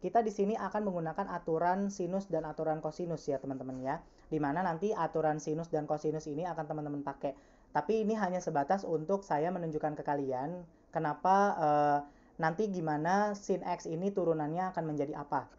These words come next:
Ya, seperti itu. Sebenarnya tabelnya sudah ada ya, teman-teman. Jadi nanti, eh, teman-teman bisa ngecek,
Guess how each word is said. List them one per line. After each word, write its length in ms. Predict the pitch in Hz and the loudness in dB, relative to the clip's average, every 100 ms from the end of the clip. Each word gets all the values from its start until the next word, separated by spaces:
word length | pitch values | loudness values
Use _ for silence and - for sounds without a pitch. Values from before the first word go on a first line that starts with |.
| - - | -20 -6
Ya, 160 | 139 | -4
seperti 320 | 156 - 143 139 | -4 -6 -6 -4
itu. 100 | 131 | -4
Sebenarnya 440 | 156 151 165 202 | -2 0 2 0
tabelnya 360 | 202 160 151 190 | 2 4 4 4
sudah 240 | 196 160 143 | 0 0 4
ada 120 | 160 | 4
ya, 80 | 143 | 4
teman-teman. 360 | 135 143 139 160 | 2 -2 -2 0
Jadi 160 | 143 147 | 0 0
nanti, 220 | 143 175 175 | -2 -2 -6
eh, 380 | - - - 147 | -18 -12 -2 -2
teman-teman 400 | 143 143 160 175 | 0 -2 -2 -4
bisa 200 | 143 135 | -6 -6
ngecek, 300 | 131 - 170 | -6 0 0